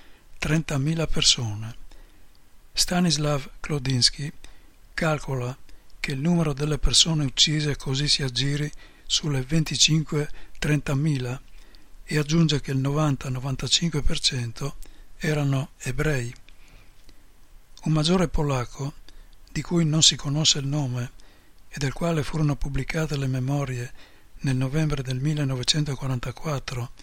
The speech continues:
negli Stati Uniti, scriveva che un ariano doveva essere gravemente ammalato per essere siringato, mentre l'ottanta novanta per cento degli ebrei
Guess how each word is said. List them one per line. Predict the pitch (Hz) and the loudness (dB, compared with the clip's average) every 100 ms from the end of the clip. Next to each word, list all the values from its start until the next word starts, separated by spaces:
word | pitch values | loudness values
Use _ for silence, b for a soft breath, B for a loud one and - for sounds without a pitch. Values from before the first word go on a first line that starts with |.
| B B B B B | B B B B B
negli | - 147 139 | 0 2 2
Stati | - 147 139 | -2 -2 -2
Uniti, | 135 123 139 - 160 151 - B B B B B | 0 2 0 -2 -8 -8 -12 B B B B B
scriveva | - - 160 156 170 147 131 | 8 8 4 2 2 2 -2
che | - | -2
un | 151 143 | 0 0
ariano | 135 135 139 147 151 156 b b b b b - - | 0 0 0 0 -2 -4 b b b b b -20 -18
doveva | - 147 160 165 | 0 4 4 4
essere | 151 143 143 131 | 6 4 4 -4
gravemente | 139 139 135 139 156 147 | -2 -2 0 0 0 0
ammalato | 139 135 151 147 120 131 120 B B B B - | -2 0 0 0 -2 -6 -8 B B B B -12
per | - 143 | -2 4
essere | 147 - 139 | 6 6 8
siringato, | 131 143 143 127 117 107 - 123 123 - b b b b - - | 4 4 -2 0 -4 -6 -10 -10 -12 -14 b b b b -20 0
mentre | 160 160 156 | 2 4 0
l'ottanta | 139 - 170 151 127 | -2 -2 0 0 0
novanta | 127 123 151 147 139 | -4 0 0 0 2
per | - | 2
cento | - 156 147 139 | 4 2 0 -2
degli | 123 135 | -4 -4
ebrei | 135 127 143 151 | -2 0 0 -2